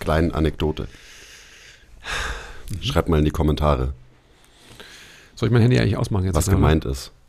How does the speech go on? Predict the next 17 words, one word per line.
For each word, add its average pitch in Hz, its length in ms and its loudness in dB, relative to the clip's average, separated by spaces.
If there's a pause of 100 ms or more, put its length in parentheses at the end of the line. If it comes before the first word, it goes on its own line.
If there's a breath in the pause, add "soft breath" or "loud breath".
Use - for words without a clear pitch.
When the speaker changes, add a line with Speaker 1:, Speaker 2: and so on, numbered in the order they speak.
Speaker 1:
Mach 76 160 -6
Flugzeugmodus 71 680 -6
rein 69 180 -2
jetzt. - 220 -6 (640 soft breath)
Speaker 2:
Flugzeugmodus. - 1300 -8 (2250 loud breath)
Speaker 1:
So, 165 260 6
Flugzeugmodus 143 640 6
ist 127 140 -4
drin. 165 340 4 (1500 loud breath)
Und 101 420 4 (3000)
wie 107 120 4
immer 127 200 8
ist 104 120 2
dieser 98 160 6
Podcast 95 400 4
präsentiert 76 540 -2
von 82 380 4